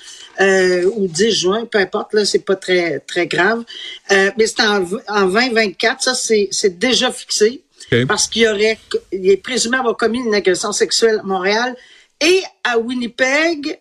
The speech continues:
Speaker 1: également. Il y en a partout. Écoute, on va juste dire c'est qui ce gars-là. Oui, c'est vrai qu'on n'a pas parlé beaucoup, puis j'hésitais tout le temps à en parler parce que je me disais, bon, peut-être que les gens seront pas intéressés. Mais là, on va, on met la table parce que ça s'en vient au mois de juin.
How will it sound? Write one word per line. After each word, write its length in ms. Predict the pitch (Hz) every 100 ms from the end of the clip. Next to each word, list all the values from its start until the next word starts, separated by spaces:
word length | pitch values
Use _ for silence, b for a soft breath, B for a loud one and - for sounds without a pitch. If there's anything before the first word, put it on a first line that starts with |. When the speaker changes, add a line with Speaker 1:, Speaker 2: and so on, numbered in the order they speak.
| -
Speaker 1:
également. 760 | 320 226 233 233 226 233 269 320 - b b -
Il 100 | 214
y 20 |
en 200 | 269 277
a 120 | 339 349
partout. 540 | - - - 254 240 B B B -
Écoute, 340 | 220 - 339 - _ 190
on 200 | 214 202
va 120 | 247
juste 300 | - 440 247
dire 220 | 208 277
c'est 140 | - 196
qui 160 | -
ce 80 | 220
gars-là. 260 | 185 175 208 -
Oui, 120 | 202
c'est 180 | 269 226
vrai 160 | 190 226
qu'on 100 | 202
n'a 160 | 180
pas 140 | 165 185
parlé 300 | 185 185 196
beaucoup, 320 | 185 - 320
puis 220 | - 233
j'hésitais 560 | - 247 247 196 - 359
tout 120 | 277
le 60 | 226
temps 220 | 311 277
à 80 | 233
en 40 |
parler 420 | 220 190 202 262
parce 180 | - -
que 140 | -
je 80 | 185
me 120 | 196
disais, 220 | 175 190 208
bon, 160 | 143 - -
peut-être 200 | 156 -
que 100 | 156 B B B -
les 120 | 190
gens 180 | 190 262
seront 200 | - 202
pas 160 | -
intéressés. 560 | 202 196 170 165 - 208
Mais 140 | 196
là, 100 | 240
on 140 | 330 254
va, 180 | 214 208
on 160 | 202 196
met 220 | 220 359
la 140 | 359 208
table 200 | 214 208 311 339 330 B -
parce 260 | 269 - -
que 180 | 330
ça 160 | 320 240
s'en 220 | - 202
vient 160 | 185 208
au 60 |
mois 160 | 190 175
de 60 | 160
juin. 240 | 175